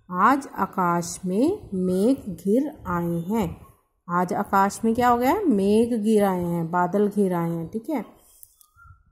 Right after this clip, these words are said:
ऋतुराज, बसंत, ऋतुराज, बसंत। ऋतुराज, बसंत के मौसम में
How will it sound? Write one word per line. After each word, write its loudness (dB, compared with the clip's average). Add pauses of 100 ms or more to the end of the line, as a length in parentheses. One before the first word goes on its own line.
(340)
ऋतुराज, 0 (300)
बसंत, 0 (320)
ऋतुराज, 0 (140)
बसंत। -2 (460)
ऋतुराज, 0
बसंत 0
के 0
मौसम -4
में 0